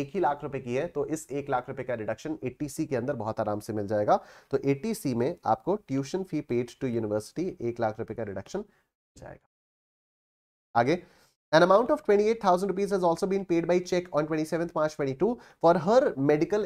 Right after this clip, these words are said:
insurance premium। अपने मेडिकल इंश्योरेंस प्रीमियम के लिए अट्ठाईस हजार रुपए चेक से पे किए,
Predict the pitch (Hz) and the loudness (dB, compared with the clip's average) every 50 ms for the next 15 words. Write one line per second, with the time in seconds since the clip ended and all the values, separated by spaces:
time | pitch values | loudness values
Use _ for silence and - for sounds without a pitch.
0 | - 135 139 139 - 160 139 139 165 175 - - - 160 170 139 123 117 110 - | -2 -4 -4 -2 2 2 2 2 0 -4 -6 -8 -8 -6 -2 -2 -2 -2 -2 0
1 | - 139 - - 202 226 226 185 143 139 147 151 185 214 254 240 208 190 180 208 | -2 -2 -2 2 2 2 2 4 2 2 2 2 2 2 2 2 2 0 2 2
2 | 180 170 165 170 - - - 175 160 160 160 160 - 147 143 160 156 - 139 - | 2 2 2 -2 -4 -2 -2 -2 0 0 -2 -2 -4 -4 -4 -4 -4 -4 -6 -4
3 | - 143 135 143 - 151 139 143 135 135 135 - 151 151 - 131 120 - - 143 | -4 -4 -4 -4 -6 -2 2 2 2 2 0 -4 -8 -6 -8 -8 -8 -6 -8 -8
4 | 139 135 127 117 - 139 151 196 | -6 -6 -8 -4 0 0 0 0